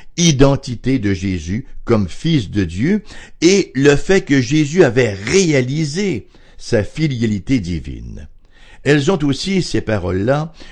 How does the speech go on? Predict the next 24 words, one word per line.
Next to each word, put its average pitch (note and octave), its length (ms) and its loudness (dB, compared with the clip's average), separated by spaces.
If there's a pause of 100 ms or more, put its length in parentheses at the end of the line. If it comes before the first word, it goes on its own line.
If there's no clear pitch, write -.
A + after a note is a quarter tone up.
(160)
une C#3 180 4
implication B2+ 840 -2
pour C#3 480 -2
notre G#2 360 -2
propre B2 480 -4
relation E2+ 720 -4 (380)
avec F#2 340 0
Dieu F#2+ 460 -2 (260)
comme G#2 480 -2 (140)
notre F2+ 380 -4
Père. - 500 -8 (1000)
Jésus, B2 560 0
effectivement, C3+ 560 -4
parle G2 320 -2
de F2 80 -2
Dieu D3+ 380 -2 (240)
comme G#2+ 180 0
étant D3+ 260 -2
son A2+ 220 -6
Père. A#2 520 -6 (540)
Et C3+ 140 6
cette - 260 0
expression B2+ 640 0
d'intimité G2+ 840 -2